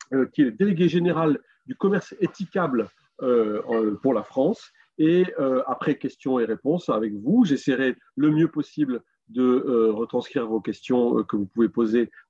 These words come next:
dans la petite boîte Q et R en bas, euh, de, euh, de votre écran, euh,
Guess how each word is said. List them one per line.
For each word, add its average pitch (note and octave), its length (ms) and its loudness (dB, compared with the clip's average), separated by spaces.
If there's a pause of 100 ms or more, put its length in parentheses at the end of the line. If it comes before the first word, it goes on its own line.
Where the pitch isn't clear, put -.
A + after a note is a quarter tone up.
dans C3+ 240 -2
la B2+ 100 0
petite B2+ 340 -10
boîte B2+ 260 -2 (100)
Q D3 400 0
et C#3+ 180 0
R A2+ 160 -4 (260)
en B2 100 -4
bas, C3 300 0 (260)
euh, A#2+ 240 -4
de, B2 500 2
euh, A#2 200 0
de A2 160 4
votre A#2 260 0
écran, C3 480 -2 (280)
euh, A2+ 320 4